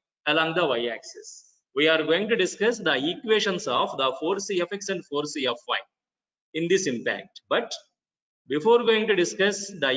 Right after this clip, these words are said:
equations of the forces F X and F Y, first consider the line, that is this N, the line perpendicular to the surface of the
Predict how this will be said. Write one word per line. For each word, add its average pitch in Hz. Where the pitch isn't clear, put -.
equations 180
of 156
the 127
forces 202
F 170
X 190
and 180
F 123
Y, 147
first 165
consider 147
the 123
line, 160
that 139
is 160
this 156
N, 127
the 123
line 143
perpendicular 185
to 180
the 147
surface 226
of 190
the 180